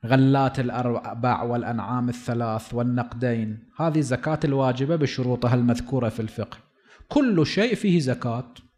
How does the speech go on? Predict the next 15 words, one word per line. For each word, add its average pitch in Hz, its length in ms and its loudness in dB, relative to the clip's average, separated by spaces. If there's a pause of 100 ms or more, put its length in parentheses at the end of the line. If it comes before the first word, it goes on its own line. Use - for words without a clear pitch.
(520)
لذا 143 240 6
نقرأ 156 360 4
زكاة 131 440 4
العلم 202 760 4 (460)
نشره 127 500 0
مثلًا، 117 380 -4 (1800)
زكاة 202 540 4
الجاه 196 500 4 (420)
أن 139 120 -4
الإنسان 135 440 -4
يستفيد 160 500 -2
منه 185 200 0
في 139 160 -4
خدمة 190 580 -2 (500)
الناس. 139 680 -4